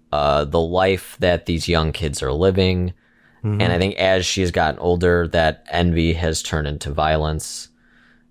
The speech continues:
Speaker 1: And whether that is because of maybe, like, I, I interpret it as their religious upbringing may be a reason for all this repression.
Speaker 2: Mm-hmm.
Speaker 1: And I think seventies was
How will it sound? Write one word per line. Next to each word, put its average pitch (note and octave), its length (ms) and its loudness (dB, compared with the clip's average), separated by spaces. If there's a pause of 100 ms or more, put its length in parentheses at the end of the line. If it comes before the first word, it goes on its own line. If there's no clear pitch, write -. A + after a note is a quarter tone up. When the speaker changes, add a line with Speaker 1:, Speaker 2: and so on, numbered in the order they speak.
(180)
Speaker 1:
And F2 720 0 (440)
whether A#2 580 2
that G2+ 220 0
is G#2+ 240 -2
because G#2+ 420 0
of F2 140 -2
maybe, F2+ 420 2
like, E2 460 -2 (120)
I, A#2 160 4
I B2 200 4
interpret B2+ 560 0
it A2+ 180 -2
as F#2+ 460 0
their F#2+ 280 4
religious F2+ 480 2
upbringing F#2 840 2
may F#2 180 4
be E2 380 2
a D#2+ 80 0
reason E2 380 0
for D#2+ 200 -2
all D2+ 100 0
this D2+ 200 -6
repression. D#2 640 -4 (500)
Speaker 2:
Mm-hmm. G#2+ 180 0
Speaker 1:
And F2 280 0
I F2+ 220 0
think G2 420 -2
seventies A2 1080 2
was G#2+ 380 2